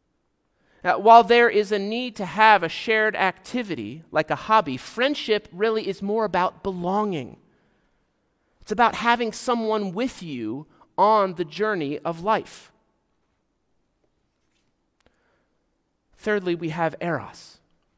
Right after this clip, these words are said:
romance. This is passion. It's what you might call chemistry, where philo, or philo, is about walking shoulder to shoulder,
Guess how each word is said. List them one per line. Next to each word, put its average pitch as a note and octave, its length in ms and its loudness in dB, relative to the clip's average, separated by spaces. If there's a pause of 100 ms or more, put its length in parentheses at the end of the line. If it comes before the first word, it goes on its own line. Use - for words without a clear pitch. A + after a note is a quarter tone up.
(400)
romance. E3+ 680 0 (960)
This - 160 -16
is C3+ 80 -14
passion. - 680 -10 (1080)
It's - 80 -20
what G#3+ 160 2
you G#3 100 0
might G3+ 220 2
call E3 440 0 (120)
chemistry, F3+ 640 -8 (1200)
where F#3+ 280 8 (120)
philo, A3 880 6 (480)
or D3 40 -16
philo, C3+ 600 -8 (380)
is E3+ 160 -6
about F#3 280 4
walking G#3+ 460 4
shoulder A3 460 2
to F#3 120 -10
shoulder, G3 560 -2